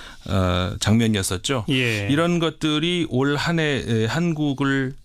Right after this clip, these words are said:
Speaker 1: 어, 인-, 한국의 인터넷을 달궜던 그런 그 짧은 영상들이었다,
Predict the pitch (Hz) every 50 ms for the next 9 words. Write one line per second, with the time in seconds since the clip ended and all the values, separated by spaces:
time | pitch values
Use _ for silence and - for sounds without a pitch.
0 | - - - - - 120 110 104 104 104 101 101 - - - 135 127 120 156 170
1 | 180 175 160 160 151 151 139 127 117 120 127 123 117 113 113 - 98 104 110 123
2 | 127 98 - 147 147 139 92 87 - - - - - - - - - 120 131 127
3 | 127 127 120 - - 117 107 104 101 101 98 107 110 123 - - - - - -
4 | - - - 165 165 175 175 175 160 165 175 175 175 170 - - - 104 113 117
5 | 131 135 127 117 113 110 98 - 117 110 101 - -